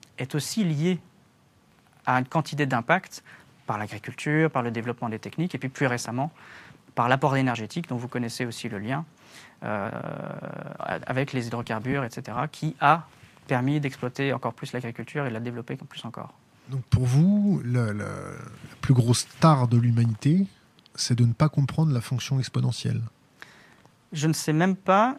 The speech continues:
Speaker 1: s'il y a possibilité, même en comprenant, de s'adapter en fonction d'elle.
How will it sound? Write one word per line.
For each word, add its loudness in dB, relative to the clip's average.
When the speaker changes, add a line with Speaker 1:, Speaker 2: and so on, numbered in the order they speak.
Speaker 1:
s'il -4
y 2
a 4
possibilité, 0
même 6
en 6
comprenant, 0
de -2
s'adapter 2
en 2
fonction -6
d'elle. -8